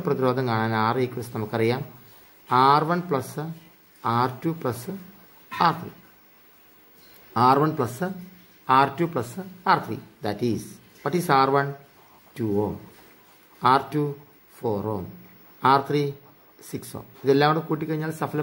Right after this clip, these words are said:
പ്രതിരോധം നമുക്ക് കിട്ടും. എന്താണ്? രണ്ട് ഓം, നാല് ഓം, ആറ് ഓം, ആറ് നാല് പത്ത്, പന്ത്രണ്ട് ഓമാണ് സഫല പ്രതിരോധം. ഇപ്പം എന്താണ്? ഓരോ പ്രതിരോധങ്ങളും കൂ-, കൂടുതൽ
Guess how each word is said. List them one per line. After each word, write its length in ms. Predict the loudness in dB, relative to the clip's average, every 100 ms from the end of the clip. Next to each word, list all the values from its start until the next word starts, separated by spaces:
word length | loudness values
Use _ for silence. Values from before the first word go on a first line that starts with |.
| -4
പ്രതിരോധം 300 | -2 -2 0
നമുക്ക് 180 | -2 0 0
കിട്ടും. 200 | 0 -10 -16 _ _ _ _ _ -20 -20 _ _ 2
എന്താണ്? 240 | 4 4 2
രണ്ട് 220 | 0 2 4
ഓം, 100 | 4 4
നാല് 240 | 4 4 4
ഓം, 80 | 6
ആറ് 140 | 4 2
ഓം, 80 | 0 -2
ആറ് 100 | 0
നാല് 120 | -2 -2
പത്ത്, 220 | -8 -8 -12 -6 -2
പന്ത്രണ്ട് 760 | 0 2 0 2 2 4 2 2 2
ഓമാണ് 460 | 2 4 2 0 -4 -8
സഫല 240 | -8 -6 -6
പ്രതിരോധം. 380 | -8 -8 -8 -10 -14 -20 -20 _ _ -20 -20 _
ഇപ്പം 120 | 0 2
എന്താണ്? 200 | 4 6 6
ഓരോ 200 | 6 6 4
പ്രതിരോധങ്ങളും 760 | 2 0 2 2 2 0 0 -2
കൂ-, 240 | -2 -4 -4 -10 -8
കൂടുതൽ 280 | -2 0